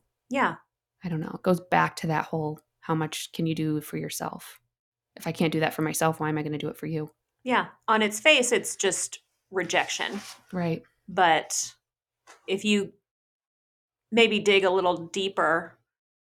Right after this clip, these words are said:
Speaker 1: it's probably not even,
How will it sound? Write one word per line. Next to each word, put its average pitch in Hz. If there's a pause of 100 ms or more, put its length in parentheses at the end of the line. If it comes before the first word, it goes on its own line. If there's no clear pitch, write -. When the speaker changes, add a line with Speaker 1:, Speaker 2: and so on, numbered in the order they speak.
(960)
Speaker 1:
it's 214
probably 220
not 196
even, 196